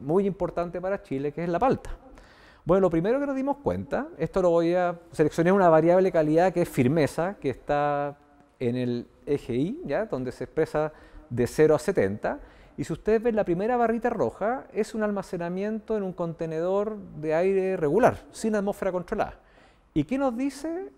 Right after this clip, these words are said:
Que para periodos mayores a veinticinco, treinta, cuarenta y cinco días no llegamos. No es suficiente el frío. Por muy importante que sea, no llegamos. ¿Y qué otra cosa interesante es el gráfico? Como ven, ustedes ven unas combinatorias, dos tres, dos diez, cinco tres,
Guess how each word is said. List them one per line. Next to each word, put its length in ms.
Que 200
para 200
periodos 520
mayores 340
a 40
veinticinco, 1000
treinta, 420
cuarenta 320
y 60
cinco 400
días 340
no 160
llegamos. 460
No 120
es 80
suficiente 520
el 60
frío. 400
Por 160
muy 160
importante 560
que 80
sea, 300
no 80
llegamos. 480
¿Y 120
qué 100
otra 160
cosa 260
interesante 600
es 100
el 100
gráfico? 580
Como 180
ven, 140
ustedes 380
ven 180
unas 160
combinatorias, 800
dos 280
tres, 520
dos 260
diez, 400
cinco 500
tres, 420